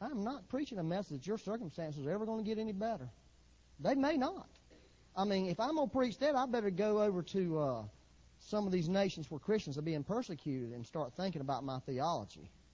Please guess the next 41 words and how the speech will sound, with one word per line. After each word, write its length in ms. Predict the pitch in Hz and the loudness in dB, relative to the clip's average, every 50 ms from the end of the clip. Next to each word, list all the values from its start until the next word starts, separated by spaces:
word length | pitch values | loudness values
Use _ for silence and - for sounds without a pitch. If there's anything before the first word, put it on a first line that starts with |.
| - - - - - - - - - | -20 -20 -20 -20 -20 -20 -20 -14 -8
Because 240 | - 156 143 175 151 | -4 0 2 2 2
grace 340 | 139 139 202 247 285 285 - | 4 6 6 8 8 6 4
has 100 | 220 180 | 2 0
gotta 200 | 170 208 196 190 | 2 4 4 6
work 240 | 185 196 208 196 - | 6 6 4 4 4
over 200 | 214 202 180 170 | 4 4 4 4
there 280 | 165 202 214 202 175 | 4 2 2 2 2
where 100 | 156 156 | 2 0
people 260 | 143 - 190 185 156 175 | 0 -2 -2 -2 0 -2
are 40 | 151 | -2
being 280 | 143 156 165 147 135 | 0 0 0 2 0
beaten 380 | 131 127 147 214 233 196 139 151 | 0 2 2 2 2 0 -2 -4
for 100 | 135 151 | -4 -4
the 80 | 135 139 | -4 -2
name 240 | 143 151 156 151 143 | -2 -2 -2 -2 -4
of 60 | 127 | -4
Jesus. 460 | 123 135 160 160 139 113 - 123 110 - - - - - - - - - - - - - - - - - - | -4 -4 -4 -4 -4 -6 -10 -14 -20 -20 -20 -20 -20 -20 -20 -20 -20 -20 -20 -20 -20 -20 -20 -20 -20 -12 -8
If 120 | 139 143 180 | -2 4 4
it 80 | 247 | 6
don't 220 | 254 262 247 226 220 | 8 8 6 6 6
work 240 | 220 220 190 180 | 6 4 4 4
there, 260 | 175 233 247 226 202 214 | 2 4 4 6 6 6
it 60 | 226 | 6
ain't, 380 | 220 196 185 170 160 151 180 | 6 6 4 4 2 2 2
it 100 | 196 214 | 2 2
ain't, 260 | 240 220 190 175 180 180 | 2 4 2 2 2 0
it's 100 | 180 - | -2 -2
not 220 | 220 196 143 156 | -2 -2 -2 0
God. 380 | 156 180 190 160 113 92 98 - - - - - - - - - - - - - | 2 2 4 2 2 -2 -6 -12 -14 -18 -20 -18 -18 -18 -18 -18 -18 -18 -12 -6
You 80 | - 156 | -2 2
hear 180 | 175 208 214 214 | 4 4 4 4
that? 340 | 220 233 233 226 202 - - - - - - - - - - - - - - - - - - - - - - - | 4 4 4 4 2 0 -4 -12 -20 -20 -20 -20 -20 -20 -20 -20 -20 -20 -20 -20 -20 -20 -20 -20 -20 -20 -20 -10
You 60 | - | -2
see 80 | - 202 | 0 2
what 120 | 202 202 | 2 2
I'm 80 | 208 202 | 0 0
saying? 420 | - 226 220 220 214 208 202 190 | 0 2 2 2 2 2 0 0
It's 120 | 175 190 - | -2 -2 0
gotta 240 | 170 202 208 190 | 2 2 4 4
work 520 | 165 160 175 190 196 175 156 - - - - - - - - - - - - - - | 4 4 6 6 6 6 4 2 -4 -14 -20 -20 -20 -20 -20 -20 -20 -20 -16 -4 2
everywhere, 680 | 175 185 175 139 139 127 113 127 113 110 110 104 95 92 | 4 4 4 4 2 -2 -2 -4 -4 -6 -6 -8 -10 -12